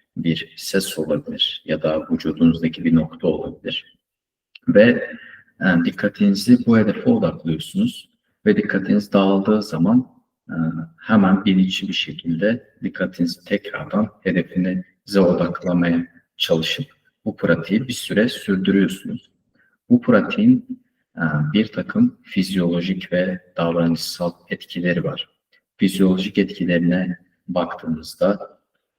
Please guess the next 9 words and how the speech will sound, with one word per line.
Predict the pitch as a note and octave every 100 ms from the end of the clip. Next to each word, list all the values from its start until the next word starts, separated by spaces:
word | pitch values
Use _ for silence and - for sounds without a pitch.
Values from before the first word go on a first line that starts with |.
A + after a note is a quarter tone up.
| _ _ _ -
e, | F#2+
deneyler | F2 E2 F2 F2 F2 F2 F2+
göstermiş | F#2+ F2 - - F#2+ A2+ - -
ki | F2 F#2 - _ _ -
beyninizin | F#2+ F2+ F2+ F#2 F#2 - - - - _ - -
dikkatle | - - G#2+ - - E2+
ilgili | E2 E2+ F#2+
olan | E2+ E2+ E2+ - _ _
kısmında, | - - - E2+ E2+ G2 A2 -